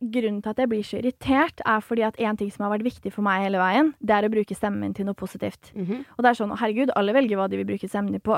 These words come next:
Speaker 1: stemmen sin på. Altså, om de bare har lyst til å lage underholdningsvideoer, kjør! Om det er det som gjør deg glad.
Speaker 2: Om det funker for deg.
Speaker 1: Ja, sant?
Speaker 2: Mm. You do you.
Speaker 1: Ja, men det som er så sjukt provoserende, er når man har gjort så forbanna mye,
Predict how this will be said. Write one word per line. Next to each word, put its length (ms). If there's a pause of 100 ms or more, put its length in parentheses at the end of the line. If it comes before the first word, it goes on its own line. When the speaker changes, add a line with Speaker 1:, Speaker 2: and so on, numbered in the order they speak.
Speaker 1:
stemmen 360
sin 140
på. 100 (140)
Altså, 280
om 160
de 160
bare 220
har 20
lyst 160
til 80
å 60
lage 180
underholdningsvideoer, 720 (140)
kjør! 560 (140)
Om 160
det 180
er 280
det 180
som 220
gjør 200
deg 180
glad. 120
Speaker 2:
Om 60
det 160
funker 260
for 80
deg. 260
Speaker 1:
Ja, 260
sant? 400
Speaker 2:
Mm. 80
You 80
do 80
you. 160 (140)
Speaker 1:
Ja, 180 (220)
men 240
det 300
som 200
er 140
så 120
sjukt 840
provoserende, 540 (140)
er 140
når 80
man 140
har 100
gjort 200
så 160
forbanna 960
mye, 300